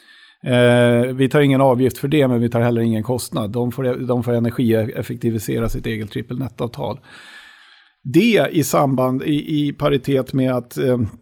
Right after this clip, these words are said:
eller i kombination med att vi fortsätter, eh, äga butiker i, i de i, i lite mindre städerna som möjliggör för, för, eh, folk i, i,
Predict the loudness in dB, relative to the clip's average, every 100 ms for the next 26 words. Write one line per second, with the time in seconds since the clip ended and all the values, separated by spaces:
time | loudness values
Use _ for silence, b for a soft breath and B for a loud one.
0 | _ _ _ -4 2 6 6 4 2 2
1 | 0 0 2 2 2 0 -2 -4 0 0
2 | 0 -2 -2 -2 -2 -2 0 -2 0 0
3 | -2 -2 -4 -4 -4 -4 -4 -4 -2 -2
4 | -4 -6 -4 -4 -4 0 0 0 -2 -4
5 | -4 -8 -8 -6 -2 0 0 0 -4 -8
6 | -8 -6 -6 -6 0 2 4 2 2 2
7 | 2 2 0 0 0 0 -4 -2 2 2
8 | 2 -2 -4 -2 0 0 -2 -2 -2 -2
9 | -2 0